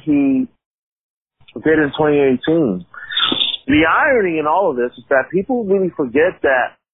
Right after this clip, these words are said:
playing indoors for half of your, half of your games of the season versus playing in the cold early April games in New York, there's an adjustment. There is an absolute adjustment you, you, you cannot deny.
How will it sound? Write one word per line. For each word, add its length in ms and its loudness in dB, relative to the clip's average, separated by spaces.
playing 560 0
indoors 640 2
for 100 -4
half 300 0
of 120 2
your, 300 0
half 320 -2
of 100 0
your 120 0
games 420 -2
of 80 4
the 160 -2
season 500 0
versus 600 0
playing 260 2
in 60 0
the 180 -2
cold 380 0
early 320 2
April 200 -2
games 280 -2
in 80 -6
New 60 0
York, 140 2
there's 200 0
an 100 0
adjustment. 580 -2
There 160 2
is 80 -2
an 80 0
absolute 480 0
adjustment 400 -2
you, 120 0
you, 200 0
you 160 -2
cannot 280 0
deny. 480 -2